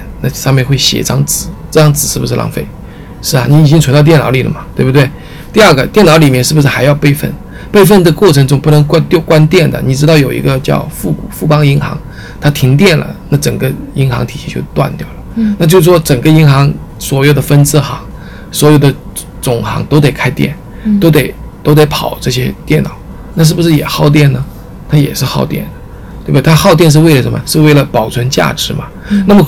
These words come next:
Speaker 1: 反过来讲，比特币它其实是保存价值的嘛。
Speaker 2: 嗯。
Speaker 1: 是不是这样？如果你把它看作一个保存价值的，它不像人民币那么，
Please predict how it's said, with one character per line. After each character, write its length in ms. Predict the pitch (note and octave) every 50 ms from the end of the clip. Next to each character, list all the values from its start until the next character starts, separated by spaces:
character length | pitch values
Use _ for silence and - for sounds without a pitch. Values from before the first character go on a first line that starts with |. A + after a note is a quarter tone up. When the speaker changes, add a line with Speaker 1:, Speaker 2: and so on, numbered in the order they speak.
| - -
Speaker 1:
反 160 | D3 A#2+ A#2 B2
过 140 | - - D#3+
来 60 | D#3+
讲， 140 | C#3+ C#3+ - -
比 100 | - C3
特 140 | A#2+ C#3 D3+
币 240 | D3 F3 E3 D3+ - - - - - - -
它 140 | - D#3
其 300 | D#3 D#3+ - - C#3+ D3 D#3
实 240 | C#3+ - - C#3 C3
是 200 | - - D3+ D3
保 220 | D3 D3 A2 G#2
存 160 | - A2+ A#2
价 240 | A2 - D3+ C#3+ -
值 200 | - - - G2
的 100 | - -
嘛。 140 | - - - - - - - A3
Speaker 2:
嗯。 260 | G#3 G3+ F#3 F#3 G3 - - -
Speaker 1:
是 100 | - D3+
不 100 | C#3+ C#3
是 80 | C3 C3
这 80 | C#3
样？ 160 | B2+ A#2 A#2+
如 140 | C3+ D3+ F3
果 140 | F3+ F#3 E3
你 120 | D#3+ E3
把 160 | E3 - A#2 A#2
它 100 | B2 B2
看 200 | - D3 D3 C#3+
作 100 | C#3+ C3+
一 100 | C3 C3+
个 100 | C3+ -
保 160 | - - -
存 180 | - - B2+
价 220 | C3+ - - E3+ -
值 160 | - - -
的， 60 | - - - - - - - - - -
它 60 | - C#3
不 80 | C#3
像 160 | C3+ D3 C#3 C3
人 80 | B2+
民 140 | B2+ C3 C3
币 140 | C3+ C#3 -
那 100 | - -
么， 240 | C3 - - D3 D3+